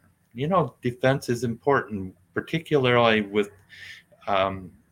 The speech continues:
issues where we have transformation of industries like the automotive industry.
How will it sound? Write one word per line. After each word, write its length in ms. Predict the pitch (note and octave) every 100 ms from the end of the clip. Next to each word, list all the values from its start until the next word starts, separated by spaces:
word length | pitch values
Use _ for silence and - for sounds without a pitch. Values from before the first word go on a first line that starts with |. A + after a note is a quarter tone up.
| _ B2+
issues 500 | C#3+ C3 A2 - - - F#2+
where 200 | G#2+ G#2
we 180 | G2 G2
have 240 | G#2+ F#2+
transformation 800 | - A2 G#2+ G#2 G#2 A2 A2 G#2+
of 120 | F#2+
industries 540 | G#2 G#2 G2 - G2 F2+
like 200 | F2+ F2
the 120 | F2+
automotive 480 | F#2 F#2+ F#2+ F#2+ F#2+
industry. 560 | F#2+ F#2 F2+ - G2+